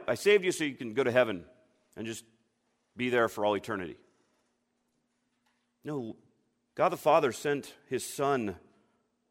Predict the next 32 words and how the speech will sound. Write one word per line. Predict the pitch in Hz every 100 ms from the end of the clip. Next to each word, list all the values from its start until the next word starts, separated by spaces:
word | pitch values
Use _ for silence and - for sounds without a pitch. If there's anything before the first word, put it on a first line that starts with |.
| _ _ _ _
to | -
live | 127 147
a |
perfect | 131 151 135 104
life, | 135 135 -
to | 127
die | 117 135
on | 139
the | 117
cross, | - 147 131 123
to | - 117
rise | 110 131 131
again, | 110 110 135 120 98 -
saved | - - - 160 185 143
you | 143
by | 117 131 147
his | 135 110
grace | 90 117 135 127
for | - 139 156
the | 135
purpose | - 170 196 196 107 104 - - -
that | 139
you | 147
would | 135
ultimately | 123 139 175 180 185 180
be | 160 143
conformed | - 135 110 - 151 156 175 170
to | 165
the | 147 127
image | 120 120 113
of |
Jesus. | 90 90 90 80 78 -